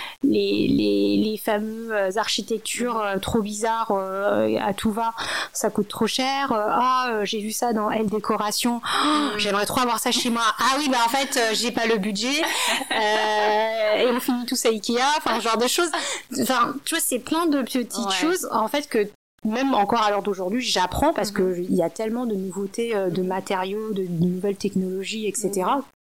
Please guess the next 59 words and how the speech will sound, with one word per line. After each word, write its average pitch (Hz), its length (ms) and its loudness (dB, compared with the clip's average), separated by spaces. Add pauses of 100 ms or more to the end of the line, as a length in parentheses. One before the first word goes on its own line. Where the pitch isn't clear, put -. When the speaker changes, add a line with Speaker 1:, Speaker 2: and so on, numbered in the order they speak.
(160)
Speaker 1:
qui - 120 0
en 185 60 2
fait, 214 240 -2
on, 190 60 2
bah, 180 340 0
entre, 208 420 -2
enfin, 165 140 -2
ça 208 140 -4
c'est, 180 260 -2 (480)
ça - 120 -2
c'est 196 100 -6
des 175 100 0
petites - 200 -8
choses 226 140 -4
qu'on 202 140 0
fait - 100 -2
à 185 80 0
côté, 226 360 -2 (400)
Speaker 2:
Mhm. 190 80 0
Speaker 1:
euh, 165 180 2
mais 165 200 -2
on 160 60 -2
fait 180 120 0
des 165 100 0
salons 208 280 0
professionnels 262 600 -2
aussi. 269 340 -6 (260)
Speaker 2:
Oui, 226 260 -4
pour 208 240 -2
te - 120 -6 (520)
Speaker 1:
Pour 214 160 2
me 202 100 2
renseigner, 208 540 0
Speaker 2:
te 233 60 0
renseigner, 247 280 -2
Speaker 1:
enseigner 233 460 -2
des 226 80 0
Speaker 2:
pour 214 60 2
Speaker 1:
nouvelles 202 160 -2
Speaker 2:
mettre 214 200 0
en 196 120 4
Speaker 1:
tendances, 240 420 0
Speaker 2:
réseau, 208 140 0
ouais. 208 140 0
Speaker 1:
et - 60 -4
cetera, 208 600 2
euh, 190 60 0
Speaker 2:
Mhm. 185 60 -2
Speaker 1:
voilà. 180 200 0 (360)
Donc 208 180 -2
il - 20 2
y 226 40 2
a 196 40 0
pas 247 160 -2
mal 277 220 -2
de, 214 500 -4 (260)
de 202 240 0
choses 285 320 -4
que - 140 -4